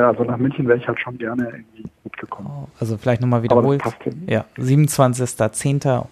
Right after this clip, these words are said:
Speaker 2: bis zum neunundzwanzigsten zehnten. Ja.
Speaker 1: Ja.
Speaker 2: Ja, ähm,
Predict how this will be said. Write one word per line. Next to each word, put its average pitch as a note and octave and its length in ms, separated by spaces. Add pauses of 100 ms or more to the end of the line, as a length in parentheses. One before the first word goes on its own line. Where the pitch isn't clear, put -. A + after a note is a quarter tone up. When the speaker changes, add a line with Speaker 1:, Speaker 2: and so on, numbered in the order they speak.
(120)
Speaker 2:
bis B2+ 260
zum A2 160
neunundzwanzigsten G#2 920
zehnten. B2 540 (840)
Ja. - 220
Speaker 1:
Ja. A2 80 (2000)
Speaker 2:
Ja, D3+ 1400
ähm, D3+ 380